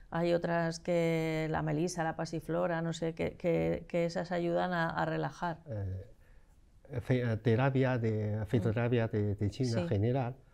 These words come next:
Speaker 2: eh, utiliza totalmente, no solo, por ejemplo,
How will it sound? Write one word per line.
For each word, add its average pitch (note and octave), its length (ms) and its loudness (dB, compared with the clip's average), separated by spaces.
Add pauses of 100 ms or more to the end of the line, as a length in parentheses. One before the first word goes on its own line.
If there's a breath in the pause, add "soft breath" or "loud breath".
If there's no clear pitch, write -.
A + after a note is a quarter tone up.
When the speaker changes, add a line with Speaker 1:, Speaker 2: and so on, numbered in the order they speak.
(220 soft breath)
Speaker 2:
eh, A2+ 500 2 (680)
utiliza C#3+ 560 6
totalmente, C3 800 2
no C3+ 200 2
solo, C3 380 4
por A2+ 120 0
ejemplo, A2+ 300 0